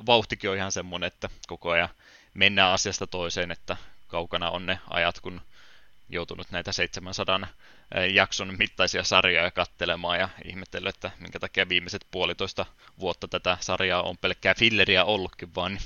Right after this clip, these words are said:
ei oo, ei oo tämmöistä ongelmaa näissä nykyisissä sarjoissa, että kovaa vauhtia mennään eteenpäin ja varsinkin huumoripuolikin tuossa yllättävän hyvin toimii, vaikka se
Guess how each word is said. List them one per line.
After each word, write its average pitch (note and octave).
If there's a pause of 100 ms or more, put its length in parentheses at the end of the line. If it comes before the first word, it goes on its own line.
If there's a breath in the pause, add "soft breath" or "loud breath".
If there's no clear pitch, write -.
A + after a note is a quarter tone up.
(580 loud breath)
ei F2+
oo, F2+
ei A2+
oo A2+
tämmöistä G2
ongelmaa F2
näissä F#2
nykyisissä F2+
sarjoissa, E2+
että - (220)
kovaa B2
vauhtia F2+
mennään E2+
eteenpäin -
ja E2 (580 soft breath)
varsinkin B2+
huumoripuolikin F#2
tuossa F2
yllättävän F2+
hyvin E2+ (140)
toimii, E2+
vaikka F2
se F2